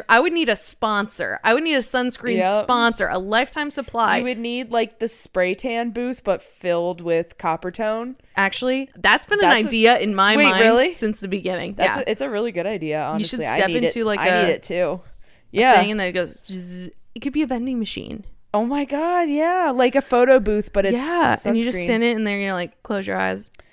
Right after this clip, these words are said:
Speaker 1: Don't breathe."
Speaker 2: I need it, honestly, as
Speaker 1: Honestly.
Speaker 2: well.
Speaker 1: But for real, that's my main issue.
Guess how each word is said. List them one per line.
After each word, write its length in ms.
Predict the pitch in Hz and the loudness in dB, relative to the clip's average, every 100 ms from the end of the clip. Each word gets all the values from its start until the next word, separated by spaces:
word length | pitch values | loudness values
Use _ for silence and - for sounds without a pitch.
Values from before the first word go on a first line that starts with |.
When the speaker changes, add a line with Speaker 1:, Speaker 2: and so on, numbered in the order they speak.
| 226 - - | -20 -14 -8
Speaker 1:
Don't 220 | 180 185 | -8 -6
breathe." 160 | 165 170 | -2 0
Speaker 2:
I 120 | 175 | -2
need 220 | 165 165 | -2 -2
it, 260 | 156 156 - | 0 0 -2
honestly, 560 | 175 165 165 180 165 165 | -4 -4 -6 -8 -6 -4
as 60 | |
Speaker 1:
Honestly. 380 | 185 170 156 165 | -2 -2 -2 -4
Speaker 2:
well. 100 | - - - | -10 -14 2
Speaker 1:
But 120 | 294 | 2
for 140 | 302 330 | 2 2
real, 320 | 359 254 - - - - - - | 4 4 0 -10 -20 -20 -12 4
that's 300 | 214 240 - | 6 6 2
my 140 | 247 | 2
main 220 | 226 202 190 | 2 0 -2
issue. 380 | 214 - 85 | -4 -6 -10